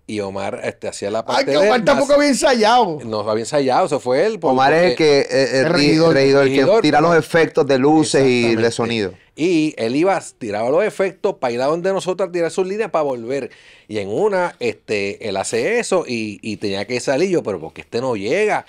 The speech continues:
Speaker 1: Y era que el chino que estaba a cargo allá no lo dejaba entrar a, a tirarlo porque no lo conocía. Eso fue un revolú.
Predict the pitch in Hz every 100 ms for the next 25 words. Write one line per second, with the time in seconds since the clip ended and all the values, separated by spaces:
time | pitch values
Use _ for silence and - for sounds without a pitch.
0 | - - _ 90 95 175 170 135 - 104
1 | 98 - 113 131 135 - 147 143 151 156
2 | 147 147 170 202 175 165 165 180 175 190
3 | 196 196 170 151 151 151 208 208 170 165
4 | 165 208 208 190 180 214 226 185 160 170
5 | 208 226 240 214 240